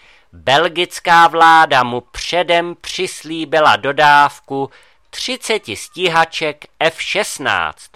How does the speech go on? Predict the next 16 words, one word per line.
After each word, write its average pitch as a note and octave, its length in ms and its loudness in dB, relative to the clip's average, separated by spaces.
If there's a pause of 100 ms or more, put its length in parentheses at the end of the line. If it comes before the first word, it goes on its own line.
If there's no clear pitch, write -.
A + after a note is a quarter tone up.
(280)
ale C3+ 280 2
očekává E2+ 720 -6
se, G3 280 -4 (460)
že B3+ 180 -6
to G3+ 140 0
Zelenskému, D#3+ 1000 -2 (180)
tak G3 180 -6
jako B2+ 280 -4
vždy, B2 440 -10 (300)
opět D3+ 540 -4 (140)
stačit - 560 -8
nebude. F#2 420 -6 (680)
Podle D3 280 0
zpráv B2 480 -2
z G2 160 -14
médií G#2+ 680 -8